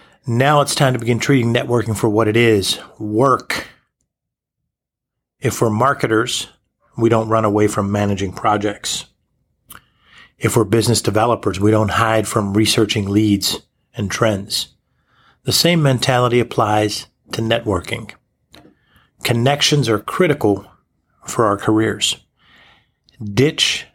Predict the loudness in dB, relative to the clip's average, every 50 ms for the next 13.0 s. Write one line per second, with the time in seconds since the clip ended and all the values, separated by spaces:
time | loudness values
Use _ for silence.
0 | _ _ _ 2 4 4 4 2 0 0 -2 -2 -2 -2 0 0 -2 -2 -2 -2
1 | 0 0 0 2 0 0 0 -2 -4 -2 -4 -4 -4 -4 -4 -4 -2 -2 -2 -2
2 | -2 -4 -4 -4 -6 -8 -10 -10 -14 _ _ _ _ _ -2 0 2 2 2 0
3 | -2 -6 _ -20 -20 -20 -20 -20 -20 -20 -20 -20 -20 _ _ 0 2 2 4 4
4 | 4 4 2 2 2 2 2 2 2 2 2 2 0 -2 -2 0 0 0 0 0
5 | 0 0 0 0 0 -2 0 0 0 0 0 -2 -4 -4 -2 -2 -2 -2 -4 -6
6 | -6 -8 -8 -8 -10 -10 -12 -14 -16 -16 -16 -20 _ _ _ _ _ _ _ _
7 | _ _ _ -2 0 2 2 0 0 -2 0 2 2 4 4 2 2 0 -4 -6
8 | -6 -4 -2 0 0 0 0 0 -2 -2 -4 -2 0 2 2 2 0 -2 -10 -12
9 | -12 -6 -2 0 0 0 2 2 0 2 2 2 2 2 2 2 2 2 2 0
10 | -2 -2 -4 -4 -8 -14 -20 _ _ _ _ _ _ _ _ _ _ _ _ _
11 | _ _ _ _ _ _ _ _ _ _ _ -20 -20 -20 -20 -20 -20 -18 _ -2
12 | -2 0 0 0 0 0 2 2 2 2 0 0 -2 -2 -2 -2 -4 -6 -10